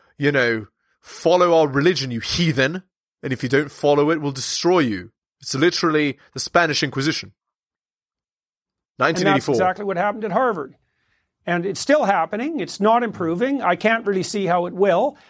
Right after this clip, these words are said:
Speaker 2: I think that to flip the universities, you'd have to do to them what Musk did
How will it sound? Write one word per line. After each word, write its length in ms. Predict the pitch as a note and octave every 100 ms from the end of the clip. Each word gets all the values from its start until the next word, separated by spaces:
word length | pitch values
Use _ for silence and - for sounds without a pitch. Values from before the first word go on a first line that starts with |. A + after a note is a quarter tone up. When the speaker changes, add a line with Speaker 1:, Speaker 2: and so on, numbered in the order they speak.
| _
Speaker 2:
I 140 | - G3
think 340 | G3 G#3+ G#3+
that 240 | F3 F3 - _
to 200 | - F#3+
flip 480 | F3 - G#3+ C4 B3+
the 100 | G#3
universities, 720 | F#3+ G3 G3 G3+ A3 - D3+
you'd 140 | F3 F#3+
have 240 | F#3+ F#3
to 80 | G#3
do 400 | E3+ G#3 G#3 F3+ _ _ _
to 180 | - A#3+
them 280 | G#3+ F#3+ F3+
what 360 | F3 F3+ F3+ _ _ _ _
Musk 520 | C4 D#3+ F3 A3+ G#3+ -
did 380 | F#3 F#3 E3